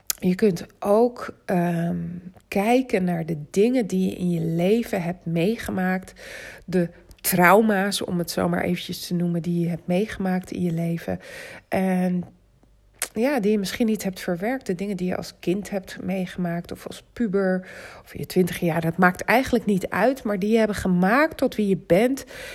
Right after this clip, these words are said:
En die ervoor zorgen dat je, ehm, ja, reageert op een bepaalde manier die tot dan toe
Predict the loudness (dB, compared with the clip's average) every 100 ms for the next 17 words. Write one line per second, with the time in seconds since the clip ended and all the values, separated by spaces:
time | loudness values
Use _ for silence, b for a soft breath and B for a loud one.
0 | B B 2 4 2 0 -4 -2 0 0
1 | 0 -2 -2 -2 -2 -2 B B B _
2 | -4 -2 -2 -4 -4 -6 -6 -8 -8 -2
3 | 0 0 0 0 0 -2 -4 -2 0 0
4 | -2 -4 -4 -2 -2 -2 -2 -2 0 0
5 | 2 2 2 0 -2 -6 -16 _ _ _
6 | _ _ -20 _ -12 B B B B B
7 | -6 0 2 2 -2 -6 -4 -2 4 6
8 | 6 2 0 0 0